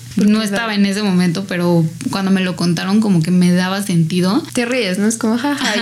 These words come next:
Speaker 1: hicieron esto".
Speaker 2: exacto, como,
Speaker 1: Ujú.
Speaker 2: "Ay, qué chistoso".
Speaker 1: Ujú.
Speaker 2: ¿Cómo lo llevaron hasta allá? O qué ocurrentes, o qué creativos.
Speaker 1: Ajá,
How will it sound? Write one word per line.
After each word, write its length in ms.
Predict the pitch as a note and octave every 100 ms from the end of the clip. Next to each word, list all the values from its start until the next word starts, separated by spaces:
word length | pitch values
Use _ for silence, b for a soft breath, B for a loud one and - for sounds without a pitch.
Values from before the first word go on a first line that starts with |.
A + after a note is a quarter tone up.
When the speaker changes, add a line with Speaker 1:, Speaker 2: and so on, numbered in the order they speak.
| A#3
Speaker 1:
hicieron 260 | A3+ A3 G3
esto". 300 | G3 - F3+
Speaker 2:
exacto, 440 | G#3 A3+ G#3+ A3
como, 160 | G#3+ A#3
Speaker 1:
Ujú. 100 | B3 C#4+
Speaker 2:
"Ay, 100 | D4+ C#4+
qué 140 | C4
chistoso". 580 | - - - A#3 A#3 G3
Speaker 1:
Ujú. 680 | G#3 A3+ A3 A3 G3+ G3 G#3 G3+ -
Speaker 2:
¿Cómo 300 | - G#3+ A3+
lo 100 | A3+
llevaron 460 | G3+ F#3+ F#3+ G3+ A3
hasta 220 | G3+ F3+
allá? 200 | F3 G#3
O 160 | F#3 D#3+
qué 120 | G#3+
ocurrentes, 720 | G#3 B3 G#3+ G#3 A3+ F#3+ E3
o 160 | F3+ F3
qué 160 | G#3
creativos. 760 | G#3 A#3 - G3+ F3 E3+ F3+ - - -
Speaker 1:
Ajá, 400 | G#3+ F#3 -